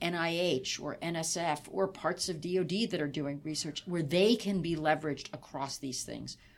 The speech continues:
or people who are doing, you know, direct customer service, like running large call centers. There's lots of those across the government, right? Lots of agencies touch citizens. How do we share that talent? And so it's about getting pairs that make sense. And I think,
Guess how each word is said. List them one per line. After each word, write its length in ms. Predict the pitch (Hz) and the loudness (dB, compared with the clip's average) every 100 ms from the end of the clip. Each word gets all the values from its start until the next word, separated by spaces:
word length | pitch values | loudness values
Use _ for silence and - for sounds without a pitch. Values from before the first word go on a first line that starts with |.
| - - | -6 0
or 100 | 190 | 0
people 380 | 214 226 196 | 0 -4 -2
who 120 | 190 196 | -2 0
are 120 | 185 | 2
doing, 340 | 180 185 180 | 2 2 0
you 80 | 175 | -2
know, 120 | 160 | -2
direct 500 | 160 165 156 165 - | -2 -2 2 2 0
customer 420 | - 160 - 180 175 | -12 -6 -2 -2 0
service, 520 | - 240 190 - 131 | 2 2 4 2 2
like 160 | 156 | 0
running 320 | 156 151 190 185 | 0 0 2 2
large 240 | 196 196 | 0 0
call 220 | 254 277 | 4 4
centers. 360 | 285 165 107 - | 4 2 0 -6
There's 180 | 147 151 | -6 -4
lots 320 | 147 196 190 | -4 -2 -2
of 100 | 160 | -2
those 200 | 147 139 | -2 -6
across 300 | - 127 123 | -4 -4 -4
the 100 | 135 | -8
government, 420 | 92 76 147 - - - - - - | -8 -6 -6 -6 -12 -20 -20 -12 0
right? 280 | 151 226 - _ - | 2 2 -4 _ -6
Lots 320 | 143 - - | -6 -4 -2
of 100 | 139 | 0
agencies 460 | 156 180 185 175 | 0 -2 -2 -2
touch 260 | - 180 180 | 0 0 0
citizens. 380 | 185 - 175 - - - | 0 0 -2 -4 -10 0
How 160 | 175 | 4
do 80 | 233 | 6
we 140 | 226 | 6
share 320 | 202 - 180 160 | 2 2 2 2
that 260 | 175 - | 2 2
talent? 400 | - 127 131 - | -4 -4 -4 0
And 100 | 190 | 4
so 220 | 247 220 - - - | 6 4 2 -10 0
it's 80 | |
about 240 | 233 247 160 | 4 6 6
getting 300 | 214 240 226 | 8 8 6
pairs 500 | - - 180 202 202 | 0 -2 2 4 4
that 180 | 180 - | 2 2
make 240 | 160 160 | -2 -2
sense. 540 | - 165 208 269 - - | -2 2 2 2 -2 -2
And 100 | 160 | 2
I 140 | 208 | 2
think, 380 | 214 233 196 | 2 0 0